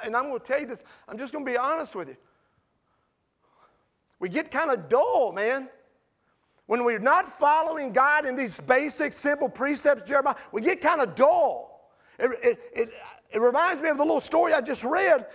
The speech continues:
It, it, it's about a, a, a wood chopper who was challenged by a lesser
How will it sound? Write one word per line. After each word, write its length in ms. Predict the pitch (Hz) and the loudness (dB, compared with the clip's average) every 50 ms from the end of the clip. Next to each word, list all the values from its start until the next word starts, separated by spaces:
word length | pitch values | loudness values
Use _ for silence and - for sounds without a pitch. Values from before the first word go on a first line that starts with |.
| - - - - | -20 -20 -8 0
It, 180 | 247 254 254 - | 0 0 0 2
it, 160 | 277 269 220 - | 0 0 0 0
it's 340 | 294 302 311 427 285 277 190 | -2 -2 -2 0 -2 -4 2
about 200 | 285 330 302 269 | 2 2 4 4
a, 80 | 226 - - - - - | 2 -2 -4 -14 -2 0
a, 140 | 233 240 226 - | 0 0 2 2
a 60 | 233 | 2
wood 320 | 240 254 349 427 440 - - | 2 4 4 2 2 2 -4
chopper 480 | - - 294 - 262 - - 220 208 | 0 2 2 2 2 0 -2 -4 -2
who 120 | 180 277 285 | -2 0 0
was 160 | 262 233 - | 0 -2 -2
challenged 840 | - - 320 359 370 349 320 285 240 214 202 170 151 147 139 _ - _ _ _ _ _ _ _ _ _ | -2 0 2 2 2 2 0 -2 -6 -8 -10 -12 -14 -16 -20 _ -20 _ _ _ _ _ _ _ _ _
by 240 | 175 240 262 254 240 | 2 2 4 4 2
a 260 | 247 247 226 202 160 | 2 0 0 -2 -4
lesser 840 | - 196 285 359 - - - - - 262 233 202 175 170 151 135 | -4 0 2 2 2 2 -2 -8 2 2 2 2 2 -2 -4 -8